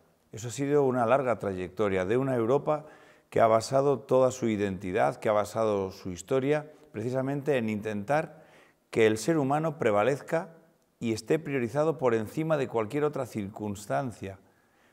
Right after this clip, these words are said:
por cualquier otra circunstancia, ya sea de sexo, de raza, de religión, de, de, de género,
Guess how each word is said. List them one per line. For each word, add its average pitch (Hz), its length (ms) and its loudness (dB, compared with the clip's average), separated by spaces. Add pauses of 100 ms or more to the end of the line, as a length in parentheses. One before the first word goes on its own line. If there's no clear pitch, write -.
(180)
por 101 160 0
cualquier 104 300 2
otra 139 200 0
circunstancia, 135 560 -2
ya 120 120 2
sea 131 220 -2
de 101 100 -2
sexo, 107 420 -4
de 95 120 -2
raza, 113 340 -2
de 95 140 -4
religión, 95 640 -4 (480)
de, 87 420 -8
de, 87 140 -8
de 85 120 -8
género, 101 520 -2